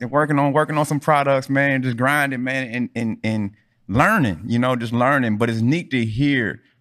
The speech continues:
that you had those experiences to come back and kinda, like, you always bring wealth and knowledge back to the people. You know what I'm saying? So that's one thing that, that everybody is like, I don't wanna say feeds off of you, but learns from you, man. You got the energy and you were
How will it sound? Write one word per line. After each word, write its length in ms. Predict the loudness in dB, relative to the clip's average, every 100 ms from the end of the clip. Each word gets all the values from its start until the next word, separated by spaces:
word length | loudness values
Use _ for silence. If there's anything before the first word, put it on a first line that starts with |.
| _
that 260 | -4 -2 -2
you 80 |
had 280 | 0 0 0
those 160 | -4 -6
experiences 600 | -8 -2 0 0 -4 -6
to 80 | -6
come 300 | -2 -2 2
back 360 | 0 0 -4
and 100 | -8
kinda, 240 | -4 -4 -2
like, 160 | -2
you 100 | -2 2
always 320 | 2 2 -2
bring 320 | -2 -2 0
wealth 240 | 0 0
and 80 | 0
knowledge 320 | 0 0 0
back 240 | 0 0 -2
to 100 | -6
the 80 | -6
people. 400 | -2 -2 -2 -10 _ _ _
You 80 | 0
know 60 |
what 40 | 0
I'm 40 |
saying? 240 | 0 -2 0
So 100 | 0
that's 180 | 0 0
one 180 | -4 -2
thing 280 | -4 -2 2
that, 280 | 0 0 _ -20 -20 _ _
that 120 | 2
everybody 480 | 2 2 0 0 0
is 120 | -2
like, 280 | 0 0 0 -8 _ _ _ _ _ _
I 60 | -2
don't 80 | 0
wanna 80 |
say 160 | 0 -2
feeds 420 | -4 -2 0 0
off 220 | -2 -2
of 60 | -2
you, 100 | 0
but 140 | 0 -2
learns 400 | 0 0 0 0
from 240 | -2 -2
you, 100 | 0
man. 180 | 0 0
You 80 | 2
got 200 | 0 0
the 100 | -2
energy 320 | -2 0 0
and 100 | 2
you 80 | 0
were 180 | -2